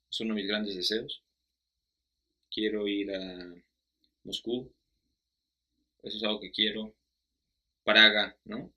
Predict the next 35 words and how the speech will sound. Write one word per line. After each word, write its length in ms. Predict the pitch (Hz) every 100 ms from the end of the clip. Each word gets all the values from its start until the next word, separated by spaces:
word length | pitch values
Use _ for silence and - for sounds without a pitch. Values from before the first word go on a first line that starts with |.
| _
Es 60 | -
algo 160 | 101
que 120 | - -
quiero. 300 | 104 98 -
Estas 200 | 135 135
como 200 | 117 110
son 160 | 120
mis 160 | 117 110
tres 280 | 113 110 110
ahorita. 520 | 107 107 107 101 - _ - -
Londres, 720 | 110 110 123 117 98 - - _ _ _ _ _ _ _ _ -
que 100 | 107
tengo 220 | - 113
así 160 | 113 110
como 680 | 110 101 95 92 87 85 - _ _ _ _
sí 340 | - - 117 113
o 60 | -
sí. 240 | 90 90 -
Tengo 180 | 151 160
más, 240 | 120 113 117
¿no? 200 | - - -
Este, 440 | 92 - 95 95
Groenlandia. 580 | 107 107 110 107 90 - _ _ _ _ _ _ _ -
Co-, 160 | 104
cosas 220 | 120 120
como 160 | 123 107
muy 100 | 107
marcadas. 540 | 101 - - - - _ _ _ - _ _ _ _ _ _ -
Ah, 460 | 147 151 147 143 135 123 - - - _ _ _ _ _ _ _ _ _ - - _ _ _ _ _ _ _ -
como 180 | 120
en 40 | 117
cuestiones 280 | 117 143 143
de 60 |
experiencias 520 | - 110 110 - 110
eso. 240 | - -